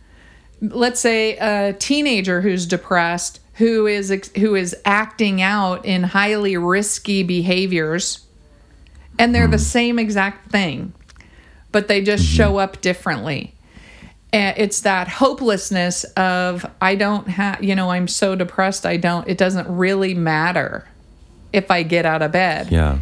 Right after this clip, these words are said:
Speaker 1: It doesn't really matter if I crash my motorcycle and die."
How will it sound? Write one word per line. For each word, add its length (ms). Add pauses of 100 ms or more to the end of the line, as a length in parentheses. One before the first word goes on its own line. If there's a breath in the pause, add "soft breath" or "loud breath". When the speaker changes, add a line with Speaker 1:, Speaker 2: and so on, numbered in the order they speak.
Speaker 1:
It 180
doesn't 480
really 600
matter 720
if 180
I 100
crash 400
my 140
motorcycle 720
and 160
die." 460